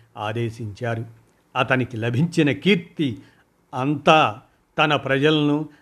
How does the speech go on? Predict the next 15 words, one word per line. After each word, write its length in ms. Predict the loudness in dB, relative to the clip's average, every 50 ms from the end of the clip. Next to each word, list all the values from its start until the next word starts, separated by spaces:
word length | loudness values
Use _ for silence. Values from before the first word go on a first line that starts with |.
| _ -16
ధర్మ 440 | -8 0 4 6 6 6 6 6 6
మార్గంలో 640 | 6 6 6 4 4 0 -2 -2 0 0 -2 -2 -2
నడిపించండి 960 | -4 -4 -6 -6 -6 -8 -8 -8 -8 -8 -8 -8 -6 -6 -4 -4 -6 -6 -10 -14 _ _ _ _ -10
అన్నదాని 520 | -8 -6 -4 -4 -2 0 0 0 0 0 -2
వల్లనే 480 | -4 -4 -4 -4 -4 -4 -4 -4 -4
వచ్చింది. 540 | -6 -8 -10 -12 -12 -10 -8 -8 -8 -10 -12 -16 _ _ _ _ _ _ _ _ -4
ఎన్నో 440 | 0 0 2 2 2 2 2 0 0
పుక్కిటి 440 | -2 -2 -4 -6 -4 -4 -4 -4 -4
పురాణాలు 580 | -4 -2 2 4 4 4 4 4 4 2 2 0
రాసిన 340 | -2 -2 -2 -4 -6 -8 -8
పండితులు 540 | -6 -6 -2 0 0 0 0 0 -4 -4 -6 -8 -14 _ _ _ _ _ 2
అశోకుని 500 | 4 6 8 10 10 8 8 6 2 0
గురించి, 580 | 0 0 0 0 0 0 -2 -4 -8 -8 -8 -10 -12 _ _ _ _ _ -16
బుద్ధుని 540 | -6 -2 -2 0 0 2 4 6 6 6 6
గురించి 580 | 4 2 0 0 -2 -4 -6 -6 -4 -4 -6